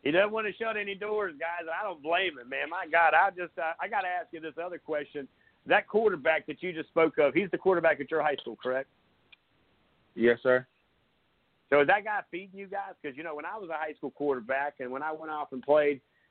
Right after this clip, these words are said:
Speaker 1: you know, that was, uh, especially in high school, it's a big thing. In college, they got it. They do, they, we do our thing too. But in,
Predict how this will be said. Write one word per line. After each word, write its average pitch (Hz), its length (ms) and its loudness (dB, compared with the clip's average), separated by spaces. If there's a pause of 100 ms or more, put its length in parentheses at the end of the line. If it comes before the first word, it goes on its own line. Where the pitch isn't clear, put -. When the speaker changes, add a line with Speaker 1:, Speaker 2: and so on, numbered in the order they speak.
Speaker 1:
you 131 140 0
know, 131 320 2
that 156 260 4
was, 170 240 -2
uh, 147 300 0
especially 202 340 -2
in 160 60 -4
high 156 240 -2
school, 123 200 -10
it's 113 120 -12
a - 20 -8
big 117 220 -6
thing. 123 120 -6
In 113 60 -10
college, 170 320 2
they 143 100 0
got 139 160 4
it. 131 60 -10
They 131 140 0
do, 135 340 -6
they, 139 220 2
we 147 140 -2
do 151 200 -2
our 135 140 2
thing 139 320 -4
too. 147 200 -4
But 143 220 2 (320)
in, 143 80 -4